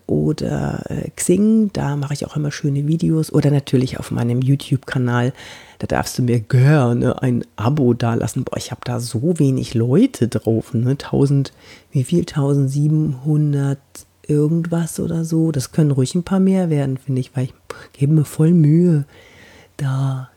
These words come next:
da kostenlosen Content zu liefern und euch zu helfen und euch zu unterstützen,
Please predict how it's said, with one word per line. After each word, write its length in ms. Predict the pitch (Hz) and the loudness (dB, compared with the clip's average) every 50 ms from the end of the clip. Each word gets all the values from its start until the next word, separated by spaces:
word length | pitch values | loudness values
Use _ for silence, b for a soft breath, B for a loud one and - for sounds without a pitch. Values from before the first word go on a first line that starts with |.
| _ | _
da 480 | - 151 139 135 135 131 127 127 127 123 - | -4 -2 0 0 0 0 -2 -2 -4 -6 -6
kostenlosen 680 | - - 151 139 - - 156 143 139 139 135 139 135 | -2 0 0 0 0 0 0 2 4 4 4 2 0
Content 720 | - - 147 143 143 139 - - 151 139 139 139 139 - - - | 0 0 0 0 0 0 0 0 -2 0 0 -2 -4 -6 -12 -14
zu 160 | - - - | -8 -2 0
liefern 520 | 147 143 147 143 143 - - 147 143 139 156 | 2 4 4 4 2 2 0 -2 0 0 0
und 160 | - - - | -2 -2 0
euch 220 | - 147 - - | -2 -2 -2 -2
zu 100 | - - | -2 -2
helfen 440 | 151 143 147 143 - - - - - | 0 0 0 -2 -4 -4 -6 -6 -4
und 180 | - 147 147 - | -4 -2 0 2
euch 160 | 147 147 - | 0 0 0
zu 120 | - - | -4 -2
unterstützen, 760 | - 147 147 - - - - - 175 - - - - 156 165 | 0 0 0 0 -2 -2 0 0 0 0 -2 -8 -6 -8 -8